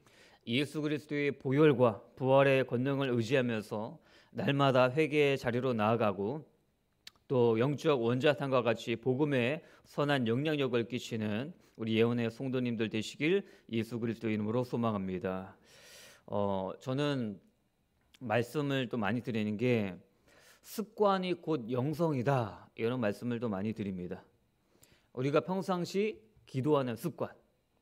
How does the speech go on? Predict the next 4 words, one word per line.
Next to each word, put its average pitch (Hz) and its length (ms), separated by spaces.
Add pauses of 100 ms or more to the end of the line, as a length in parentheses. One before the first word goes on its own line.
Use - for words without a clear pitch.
(400)
평상시 175 960
성경을 175 580
읽는 131 300
습관, 95 500